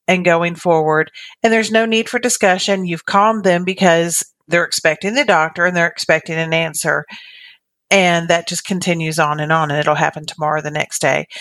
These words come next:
And it also happen, um, helps them when they get stuck on something. So often with dementia and memory issues, they're stuck on one position and they keep obsessing over it, going back and forth. And that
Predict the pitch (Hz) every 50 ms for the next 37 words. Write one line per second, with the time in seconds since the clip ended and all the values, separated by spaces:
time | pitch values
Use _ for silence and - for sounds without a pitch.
0 | - - 196 - - 247 247 240 240 240 247 254 - - 226 196 180 190 170 175
1 | 180 170 - - 175 165 165 - - 175 170 156 156 156 156 180 214 190 185 -
2 | - - - 196 185 180 175 170 170 - - - - - - _ _ _ _ 196
3 | 190 190 190 180 170 190 180 175 170 - - _ _ _ _ _ - - - -
4 | 262 247 214 - 196 175 170 - - 160 147 139 - 85 69 - _ _ _ _
5 | _ _ _ _ _ - - - - 233 233 226 220 - 190 196 202 196 - -
6 | 196 180 170 175 175 170 170 175 175 170 170 165 160 - - - 160 - 170 165
7 | 165 180 175 175 - - 180 170 165 156 160 165 190 208 208 190 180 170 165 156
8 | 160 - - 175 165 156 151 175 170 165 - - 185 175 - - 170 165 165 165
9 | 165 175 180 175 - 185 175 160 170 170 160 - - 170 160 160 160 160 160 156
10 | - - - - _ - 185 - - 202 190 190 - _ _ _ _ _ _ -
11 | - - 196 - - - 254 240 226 - 208 180 170 160 156 151 - 147 - -
12 | - 196 190 185 180 180 185 185 190 - - 185 180 - - 175 160 151 151 151
13 | 151 - 170 165 156 156 156 - - - - - - - - - - _ 175 208
14 | 202 202 208 180